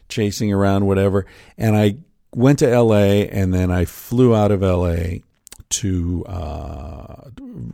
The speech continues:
stopped in Bangkok for a couple of nights,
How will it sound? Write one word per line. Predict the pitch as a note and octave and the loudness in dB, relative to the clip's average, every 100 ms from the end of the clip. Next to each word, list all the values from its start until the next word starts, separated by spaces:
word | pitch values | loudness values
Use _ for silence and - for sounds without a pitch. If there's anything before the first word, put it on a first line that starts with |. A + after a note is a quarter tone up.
| - | -12
stopped | - A2 G2 - | -2 0 0 0
in | F2 | -2
Bangkok | F2 G#2+ A#2+ A#2+ G#2+ G#2 G2+ | 2 2 2 0 0 0 -4
for | - F#2 | -6 -6
a | |
couple | - F2+ G2+ F#2 F2+ | -4 -6 -4 -4 -2
of | F2 F2 F2 | -4 -6 -8
nights, | F#2+ G2 G2 G2 - - | -4 -2 -2 -4 -8 -18